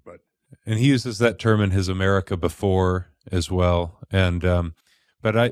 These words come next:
Speaker 2: I like the idea that perhaps, among other reasons, myth-,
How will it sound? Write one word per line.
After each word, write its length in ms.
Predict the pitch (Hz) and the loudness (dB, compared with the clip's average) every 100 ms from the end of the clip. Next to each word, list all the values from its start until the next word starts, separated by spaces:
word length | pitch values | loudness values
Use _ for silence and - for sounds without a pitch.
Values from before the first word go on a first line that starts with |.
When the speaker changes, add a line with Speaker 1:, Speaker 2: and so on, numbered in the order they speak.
| - | -2
Speaker 2:
I 140 | 123 | -4
like 320 | 113 120 127 - | 0 0 -2 -4
the 140 | 117 | 0
idea 420 | 104 95 107 107 | 0 0 0 0
that 180 | 95 - | -2 -6
perhaps, 640 | - 98 120 120 - - - | -4 -2 0 -2 -6 -12 -6
among 440 | 107 104 113 113 | -2 2 0 0
other 340 | 104 101 95 92 | -2 0 0 0
reasons, 540 | 95 98 87 87 80 | 2 0 0 -2 -2
myth-, 300 | 98 90 _ | -2 -2 _